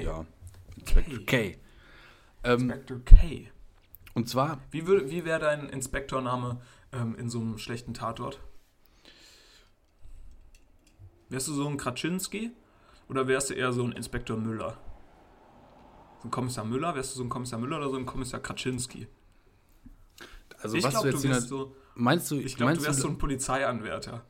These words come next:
Speaker 2: der immer so die Akten
Speaker 1: Ja, ja,
Speaker 2: verschlammt.
Speaker 1: der, der Dumme, der Dumme.
Speaker 2: Ja.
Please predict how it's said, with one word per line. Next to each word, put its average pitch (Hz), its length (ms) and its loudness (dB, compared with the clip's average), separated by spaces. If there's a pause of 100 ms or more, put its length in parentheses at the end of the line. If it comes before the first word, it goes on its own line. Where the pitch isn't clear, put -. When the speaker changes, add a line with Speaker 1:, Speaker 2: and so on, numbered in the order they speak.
(420)
Speaker 2:
der 123 100 0
immer 156 260 0
so 135 140 -2
die 127 140 -2
Akten - 160 -6
Speaker 1:
Ja, 101 240 2
ja, 101 140 2
Speaker 2:
verschlammt. 117 360 -4
Speaker 1:
der, 107 100 2
der 110 200 2
Dumme, 110 360 2 (280)
der 107 80 -2
Dumme. 104 320 2 (260)
Speaker 2:
Ja. 110 200 -10